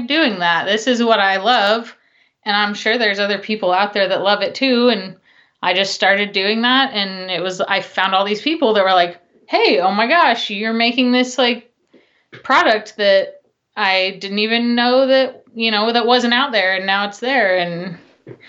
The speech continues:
I don't know, you just, you'll find, if you just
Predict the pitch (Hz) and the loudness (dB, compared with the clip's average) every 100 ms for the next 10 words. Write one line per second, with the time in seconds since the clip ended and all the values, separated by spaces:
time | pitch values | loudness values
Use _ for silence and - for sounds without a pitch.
0 | - - 294 349 320 254 254 269 247 247 | -20 -6 0 2 4 4 2 0 0 0
1 | 240 240 240 247 240 - _ _ _ _ | 2 0 2 0 -4 -8 _ _ _ _
2 | _ - 214 226 254 269 262 | _ -12 -4 0 2 2 0